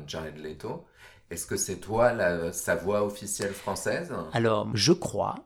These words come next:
Speaker 2: mais peut-être je vais dire une bêtise et que quelqu'un m'enverra un message incendiaire,
Speaker 1: Mhm.
Speaker 2: je crois que Jared Leto n'a pas de voix complètement officielle. Donc,
Speaker 1: D'accord.
Speaker 2: c'est quasiment un film, une voix. Et, euh, moi, je l'ai doublé sur deux films
Speaker 1: Ouais.
Speaker 2: et il paraît que je serais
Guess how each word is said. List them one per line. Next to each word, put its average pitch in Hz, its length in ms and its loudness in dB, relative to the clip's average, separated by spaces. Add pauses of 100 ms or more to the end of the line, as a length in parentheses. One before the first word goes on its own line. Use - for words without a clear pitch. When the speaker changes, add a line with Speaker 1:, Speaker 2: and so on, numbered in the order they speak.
Speaker 2:
mais 117 120 0
peut-être 151 260 0
je 123 60 -4
vais 123 80 2
dire 120 120 0
une 113 80 2
bêtise 113 280 -2
et 113 40 -2
que 110 100 0
quelqu'un 113 320 -4
m'enverra 104 320 -6
un 98 80 -4
message 104 360 -6
incendiaire, 117 460 -2 (140)
Speaker 1:
Mhm. - 100 -12
Speaker 2:
je 113 140 4
crois 185 180 4
que 135 140 0 (140)
Jared 120 280 0
Leto 110 260 0
n'a 120 160 2
pas 170 400 0
de 110 140 -4
voix 110 340 -2
complètement 143 540 0
officielle. 104 480 -2
Donc, 113 140 2
Speaker 1:
D'accord. 78 360 0
Speaker 2:
c'est 127 140 0
quasiment 147 480 8
un 135 80 6
film, 165 280 4
une 117 140 4
voix. 107 260 0 (600)
Et, 120 240 6
euh, 104 400 4
moi, 123 140 6
je 135 100 2
l'ai 120 100 2
doublé 120 240 2
sur 110 160 -2
deux 98 140 0
films 196 340 2 (140)
Speaker 1:
Ouais. - 160 6
Speaker 2:
et 202 240 6 (680)
il 180 180 4
paraît 139 360 4
que 123 100 -6
je 110 80 -2
serais 160 220 0